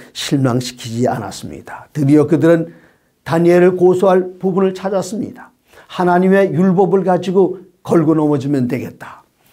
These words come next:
그들은 한 가지 꾀를 육 장 육 절에 이에 총리들과 고관들이 모여 왕에게 나가서 왕에게 이야기합니다.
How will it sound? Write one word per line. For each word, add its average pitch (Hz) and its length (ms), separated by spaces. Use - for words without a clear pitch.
그들은 151 320
한 143 180
가지 139 320
꾀를 135 640
육 165 200
장 190 320
육 202 160
절에 196 360
이에 131 320
총리들과 131 760
고관들이 160 540
모여 160 320
왕에게 156 580
나가서 151 540
왕에게 139 460
이야기합니다. 127 760